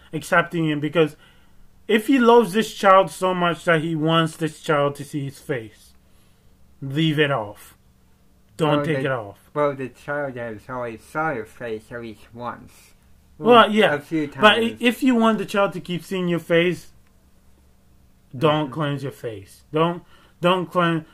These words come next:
Speaker 1: don't go, don't, I'll just say don't, because if, if this group is not allowing to do this, it's probably not the right group for
Speaker 2: So,
Speaker 1: you.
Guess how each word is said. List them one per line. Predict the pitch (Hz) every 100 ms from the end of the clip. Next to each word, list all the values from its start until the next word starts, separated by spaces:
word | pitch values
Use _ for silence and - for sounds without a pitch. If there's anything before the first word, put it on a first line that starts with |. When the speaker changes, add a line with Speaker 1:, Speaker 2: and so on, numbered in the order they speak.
| -
Speaker 1:
don't | 151 185 175
go, | 170 170 160 151 147 - _ _ _ _ _ _ _ -
don't, | 151 175 175 165 - - - 160
I'll | 175
just | 165 202
say | 190
don't, | 151 175 175 117 113
because | 165 170 147 139 117 - _ _ _ _ _ -
if, | - 156 - -
if | 160 151
this | 180 175
group | 202 196 185
is | 165
not | 170 160
allowing | 156 151 160
to | 175
do | 160 170
this, | 175 175 165 _ _ _ _ -
it's | 135
probably | - 151 147
not | 147 143
the | 143
right | 131 127
group | 131 131
for | - - 113
Speaker 2:
So, | 127 117
Speaker 1:
you. | 113